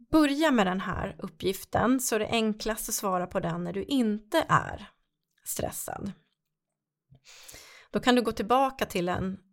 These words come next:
situation av stress och, och packa upp den och notera vad som är typiska tecken på stress hos dig. Men du kan också faktiskt, om du upplever stress just nu, observera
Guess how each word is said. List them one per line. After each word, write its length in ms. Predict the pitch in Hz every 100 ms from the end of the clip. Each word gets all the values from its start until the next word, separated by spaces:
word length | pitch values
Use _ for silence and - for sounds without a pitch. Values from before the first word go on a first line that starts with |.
| _
situation 600 | - - - 165 170 165
av 60 | 170
stress 540 | - - 190 - -
och, 300 | 185 185 -
och 180 | 180 160
packa 240 | 185 -
upp 260 | 180 190 -
den 200 | - 175
och 80 | 185
notera 540 | 190 - 226 196 -
vad 160 | 185 180
som 160 | 196
är 40 | 180
typiska 560 | - 208 196 - -
tecken 640 | 160 165 - _ 69 190 196 -
på 100 | 196
stress 600 | - - - - - - - -
hos 200 | 190 -
dig. 320 | - 226 202 _ _ _ _ _ _ _ _ _ _ - - _ _ _ _ _ _ _ _ _ _ _ _
Men 480 | - 220 175 196 214 - -
du 120 | - 220
kan 300 | 226 208 185
också 240 | - -
faktiskt, 640 | - - - - - -
om 140 | 185 185
du 60 |
upplever 360 | 175 - 175 180
stress 460 | - - 196 -
just 300 | 175 165 -
nu, 360 | 214 190 - 202 185 190 _ _ _ _
observera 920 | 214 175 - 175 170 190 196 - -